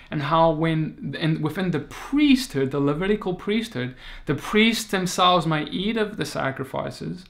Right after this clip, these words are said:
because that is their food, basically.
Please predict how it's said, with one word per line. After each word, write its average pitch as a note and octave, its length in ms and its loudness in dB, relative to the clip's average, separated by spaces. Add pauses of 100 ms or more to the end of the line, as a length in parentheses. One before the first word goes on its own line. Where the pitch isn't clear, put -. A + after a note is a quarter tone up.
(260)
because C3 320 -4
that C#3+ 220 0
is C#3+ 260 -4 (220)
their C3+ 760 2 (200)
food, D#3 680 0
basically. E3 680 -4